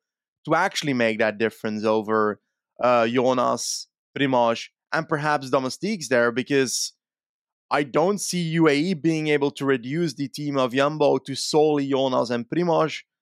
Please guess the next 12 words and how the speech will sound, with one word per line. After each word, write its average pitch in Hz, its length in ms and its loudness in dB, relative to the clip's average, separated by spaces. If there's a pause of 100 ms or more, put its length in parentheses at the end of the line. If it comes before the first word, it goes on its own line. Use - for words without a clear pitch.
(380)
unless 156 280 0
Pogacar 131 600 0
goes 120 220 0
himself. 113 500 0
So 139 520 2 (680)
there's 175 240 2
difficulties 160 600 0
there, 127 200 2
I 113 80 2
think, 113 280 -4
for 113 160 0
Pogacar. 107 720 -4